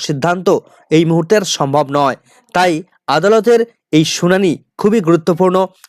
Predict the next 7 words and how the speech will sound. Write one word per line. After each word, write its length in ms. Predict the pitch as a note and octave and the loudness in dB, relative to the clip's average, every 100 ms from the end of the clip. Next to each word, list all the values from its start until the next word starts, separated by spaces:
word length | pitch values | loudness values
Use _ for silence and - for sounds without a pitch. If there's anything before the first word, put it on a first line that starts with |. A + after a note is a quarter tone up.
| - | -4
এবং 100 | E3+ E3 | -4 -2
সাত 160 | E3+ E3 | -4 -2
তারিখের 300 | G3 F#3 G3+ F3+ | -2 0 -2 -2
শুনানি 260 | F3 E3 F3 E3 _ - | -4 -2 -4 -6 _ -2
খুবই 160 | D#3 E3+ | 2 4
গুরুত্বপূর্ণ। 460 | D3+ D3 D#3 D#3+ D3 A#2 _ _ - | 2 0 0 0 -2 -6 _ _ -4
এতদিন 380 | D#3 A3+ A#3+ | -2 -2 -2